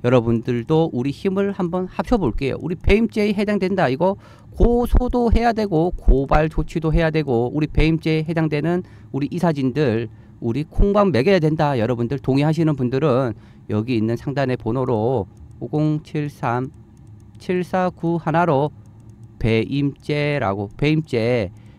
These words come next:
배임죄라고 요렇게 문자를 좀 보내주세요. 여러분들 우리 힘을 합쳐야 된다. 우리 주주님들. 자, 우리 이와 같은 상황 속에서 결국은 우리 금감원에서도 칼을 빼들었고, 자, 그러면 우리 주주들은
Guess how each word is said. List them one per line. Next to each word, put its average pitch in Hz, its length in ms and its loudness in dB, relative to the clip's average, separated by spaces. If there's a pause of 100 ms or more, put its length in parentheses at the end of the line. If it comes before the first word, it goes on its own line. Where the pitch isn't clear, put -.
(160)
배임죄라고 196 1120 2
요렇게 101 540 -2
문자를 101 480 -4
좀 139 140 -8
보내주세요. 135 640 0
여러분들 160 560 2
우리 160 300 -2
힘을 214 360 -2 (300)
합쳐야 247 280 0
된다. 185 320 2
우리 123 160 -2
주주님들. 131 680 0 (340)
자, 143 200 8
우리 208 200 2
이와 277 100 6
같은 254 240 2
상황 233 300 0
속에서 214 560 2
결국은 143 920 2
우리 175 300 0 (220)
금감원에서도 185 1120 4
칼을 175 320 -2
빼들었고, 160 880 2 (340)
자, 175 160 6
그러면 220 400 4
우리 202 140 0
주주들은 262 540 0